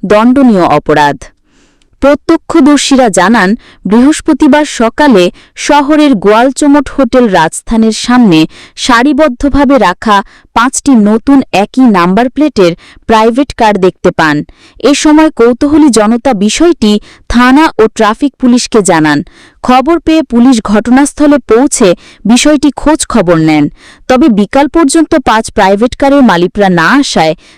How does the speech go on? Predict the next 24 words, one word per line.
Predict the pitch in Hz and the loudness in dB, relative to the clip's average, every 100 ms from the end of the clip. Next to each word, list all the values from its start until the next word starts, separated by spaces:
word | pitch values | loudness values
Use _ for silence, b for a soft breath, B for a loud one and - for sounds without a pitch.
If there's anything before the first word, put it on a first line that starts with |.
| - | -4
গাড়িগুলো | 208 220 294 294 302 | -2 0 0 0 0
থানায় | - 220 214 285 | -2 -2 2 4
নিয়ে | 262 180 160 | 4 2 2
যাওয়া | 160 151 | 2 2
হয়। | 165 151 143 170 _ _ _ _ _ 190 | 0 -2 -2 -4 _ _ _ _ _ -2
গাড়িগুলোতে | 220 214 269 262 302 330 311 - | 0 0 0 0 0 0 -2 0
এসে | 277 - 185 165 b b 202 | -2 0 0 0 b b -2
যারা | 240 262 277 | 0 2 0
হোটেল | 220 240 294 262 | 0 0 0 0
রাজস্থানে | 170 165 - - 240 240 - | 0 -2 -6 -4 0 0 0
অবস্থান | 180 175 233 - 294 | -2 -2 -2 0 0
করছিলেন | 311 320 - 233 180 170 b b - | 0 -2 0 0 0 -2 b b -4
তারা | 240 247 285 | -2 0 0
হলেন | 262 285 285 | 0 0 0
হাবিবুর | 214 214 214 254 294 | 0 0 0 0 0
রহমান | 269 262 262 254 254 b b b | 0 2 2 2 0 b b b
তুরান, | 285 269 190 147 - _ | 0 2 2 0 -4 _
রুম | 208 233 247 254 | -2 2 4 4
নম্বর | 247 254 | 4 2
পাঁচশো | 254 180 220 - | 0 -2 -4 -6
চার, | 190 180 160 233 - _ _ _ _ - | -4 -2 -2 -4 -12 _ _ _ _ -4
আলামিন | 202 233 277 269 269 277 _ _ | -2 0 2 2 2 0 _ _
আব্দুল | 185 196 185 233 | -4 -2 -2 -2
জব্বার | 190 196 175 170 | 0 0 0 -2